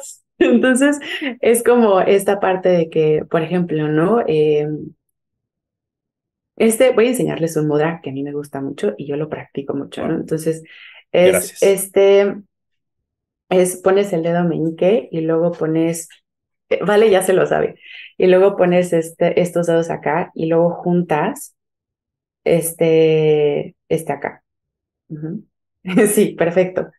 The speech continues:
Speaker 1: Así es el mudra. Y este es el mudra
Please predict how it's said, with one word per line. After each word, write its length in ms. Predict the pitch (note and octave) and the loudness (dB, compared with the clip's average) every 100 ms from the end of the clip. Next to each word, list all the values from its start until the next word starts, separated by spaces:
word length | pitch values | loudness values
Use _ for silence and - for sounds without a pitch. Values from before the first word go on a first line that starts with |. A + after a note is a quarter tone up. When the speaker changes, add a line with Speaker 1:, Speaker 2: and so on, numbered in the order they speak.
| _ - | _ -4
Speaker 1:
Así 240 | E3 F#3 | 0 2
es 140 | F3+ | 2
el 140 | F3 E3 | 0 -2
mudra. 420 | D#3+ D3+ - - _ - _ _ | -2 -2 -6 -12 _ -20 _ _
Y 160 | G3 G#3 | 2 4
este 680 | A3+ G#3+ - D#3+ E3+ C#4+ - _ _ - | 4 0 -2 0 2 0 -6 _ _ -4
es 180 | E3+ F3+ | 0 0
el 140 | F3 | 2
mudra 600 | E3+ E3 D#3+ D3+ E3+ | 0 0 -2 -2 -4